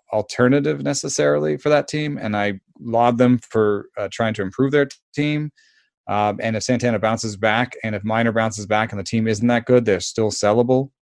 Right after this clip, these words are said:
uh, players, I think, on those contracts. Santana a little bit less 'cause it's two years and seventeen million. But if they ate, like, five million of it at the deadline, they could probably send, send him somewhere too.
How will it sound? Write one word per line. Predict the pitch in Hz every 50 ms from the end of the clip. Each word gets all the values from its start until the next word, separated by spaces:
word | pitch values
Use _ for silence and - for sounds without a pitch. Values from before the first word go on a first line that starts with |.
| _ -
uh, | - 95 95 90
players, | - - 110 107 110 120 131 131 131
I | 127
think, | 123 - 135 131
on | 135 131
those | 131 135 131 -
contracts. | - 139 135 131 - 139 131 131 127 127 - - - -
Santana | - - - 143 147 - 180 226 269
a | 233
little | 202 196
bit | 185 -
less | 127 147 160 139 113 113 -
'cause | - - 117
it's | 120 117 - - - _ _ - - _ _ _ _ -
two | - - 151
years | 147 143 139 143 139 113
and | 113 107
seventeen | - 127 123 123 113 117 117 107 113
million. | 120 123 117 101 92 90 95 98 _ _ _ _ _ _ _ _ _ -
But | 95 110 110 110
if | 107
they | 123 120 117
ate, | 123 127 131 131 127
like, | 120 113 101 -
five | - 123 120 120 117 117
million | 117 110 107 107 101
of | 104 101 98
it | 101 98 98 101 - - -
at | 101 98
the | - 101
deadline, | 90 104 104 104 92 101 98 95 92 90
they | 87 90 87
could | - 90 -
probably | - 92 90 87 85
send, | - - 98 95 90 85 -
send | - - - 101 92 90
him | 92 87 87
somewhere | - - 85 87 87 85 82
too. | - - 104 92 85 90